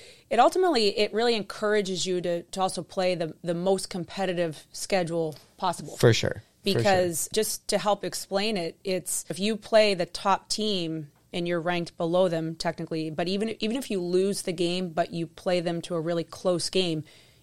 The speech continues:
Speaker 1: you'll still move up in the, in the rankings. So it's
Speaker 2: Right.
Speaker 1: where in the past, I just haven't been involved in the M I double A for so long, where they would, on the girls' side, they would, they would just use in past years a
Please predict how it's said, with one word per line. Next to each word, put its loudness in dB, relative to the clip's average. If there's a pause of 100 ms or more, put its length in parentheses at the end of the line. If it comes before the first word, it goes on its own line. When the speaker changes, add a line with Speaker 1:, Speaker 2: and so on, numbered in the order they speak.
Speaker 1:
you'll 2
still 2
move 2
up 0 (140)
in -2
the, -2 (180)
in -2
the -2
rankings. -6 (260)
So 0
it's -2
Speaker 2:
Right. 6 (140)
Speaker 1:
where 4
in 4
the -2
past, 0
I -4
just -10 (300)
haven't -4
been -2
involved 0
in -2
the -4 (300)
M 0
I 2
double 0
A 2
for -8
so -2
long, -2 (180)
where 2
they 0
would, -4
on -16
the 0
girls' 2
side, 4
they 0
would, -2
they 0
would -2
just -4
use -4 (160)
in -6
past -2
years -4
a -2